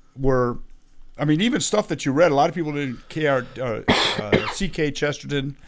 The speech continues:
um, Catholic. Um, Tolkien, Catholic.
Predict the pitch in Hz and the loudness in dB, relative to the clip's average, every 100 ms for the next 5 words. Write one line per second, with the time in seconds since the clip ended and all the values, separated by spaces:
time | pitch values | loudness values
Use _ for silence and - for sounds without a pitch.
0 | - - - - 95 104 98 98 101 92 | -20 -20 -20 -12 -2 0 0 -2 -8 -10
1 | - - - - - - - - - - | -20 -20 -20 -20 -20 -20 -20 -20 -20 -20
2 | - - - - - - - 143 123 67 | -20 -20 -20 -20 -20 -18 -4 0 0 -4
3 | - - - - - - - - - 101 | -20 -20 -20 -20 -20 -20 -20 -20 -14 -6
4 | 101 90 92 - - _ - 160 160 - | -6 -6 -12 -18 -20 _ -2 2 2 0
5 | 143 139 120 101 - | -2 -2 -4 -4 -6